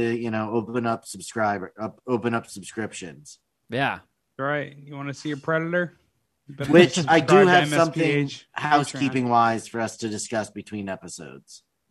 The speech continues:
Speaker 1: Don't let me forget.
Speaker 2: Hmm. Yep. I'm good at remembering stuff.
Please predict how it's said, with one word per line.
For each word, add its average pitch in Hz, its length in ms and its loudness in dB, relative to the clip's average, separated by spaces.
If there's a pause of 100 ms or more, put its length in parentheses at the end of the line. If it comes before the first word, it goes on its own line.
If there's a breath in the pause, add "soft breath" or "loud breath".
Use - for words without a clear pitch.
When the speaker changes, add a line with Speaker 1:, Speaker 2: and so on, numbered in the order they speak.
(180)
Speaker 1:
Don't 95 140 -12
let 90 100 -12
me 87 80 -12
forget. 82 460 -16 (420)
Speaker 2:
Hmm. 113 380 -14 (1700)
Yep. 113 400 -10 (920)
I'm 107 200 -12
good 135 160 0
at 170 120 0
remembering 196 500 2
stuff. 190 420 0